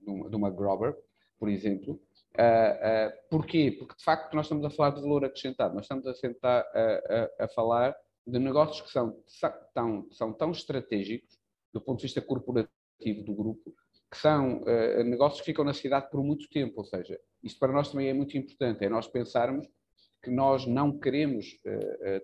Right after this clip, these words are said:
ter um, um, um, uma cidade em que o negócio aterra e saia, aterra e saia, aterra e saia.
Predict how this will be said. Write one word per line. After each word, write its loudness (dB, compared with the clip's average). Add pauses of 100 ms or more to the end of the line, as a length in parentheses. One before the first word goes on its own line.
ter -2
um, -6
um, -10 (560)
um, -4 (160)
uma 0
cidade 0
em -4
que -8
o -2
negócio 0
aterra -2
e 0
saia, 2
aterra -2
e -4
saia, 0
aterra -2
e -2
saia. -2